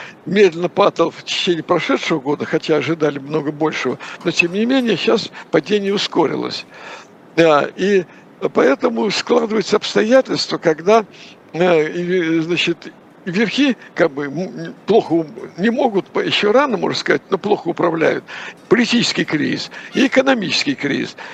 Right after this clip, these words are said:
И в этот момент, конечно, надо находить сторонников. А, и мы знаем, что сторонников этой точки зрения именно, ну, смены власти, демока-, э, демократии очень много в России.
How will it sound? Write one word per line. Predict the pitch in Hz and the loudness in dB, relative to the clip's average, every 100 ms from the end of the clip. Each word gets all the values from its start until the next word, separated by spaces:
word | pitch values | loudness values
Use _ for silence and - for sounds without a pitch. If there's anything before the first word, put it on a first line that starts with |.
| - | -4
И | 156 | 0
в | 233 | 0
этот | - | 0
момент, | 214 226 240 277 | 0 2 2 0
конечно, | - 196 220 - | 0 0 0 0
надо | 190 196 165 | 0 0 0
находить | 165 196 185 | -4 -2 -2
сторонников. | - 180 185 233 220 208 175 - - - - | 0 2 2 0 0 -2 -4 -8 -18 -12 0
А, | 175 170 | 2 4
и | - 185 196 | 2 0 0
мы | 180 | 2
знаем, | 180 160 233 240 | 0 4 4 4
что | - 170 | 2 0
сторонников | - 196 202 160 175 | 2 2 2 0 -4
этой | 170 | -4
точки | - 175 - 170 | -2 -2 0 -2
зрения | 165 226 202 - - - - | 0 0 0 -4 -10 -14 -4
именно, | 175 185 160 147 | -2 0 0 0
ну, | 165 190 127 - - - | 0 -2 -4 -12 -20 -12
смены | - - 214 196 190 | -2 2 4 4 4
власти, | 190 185 - - 143 | 4 2 0 -6 -6
демока-, | 131 160 180 | -6 -2 -2
э, | 143 147 135 143 | 0 -4 -6 -4
демократии | 143 185 180 185 - 185 | -2 0 2 2 2 -2
очень | 180 262 | -2 0
много | 277 220 147 | 2 2 2
в | |
России. | 139 135 - 123 | -2 -2 -4 -8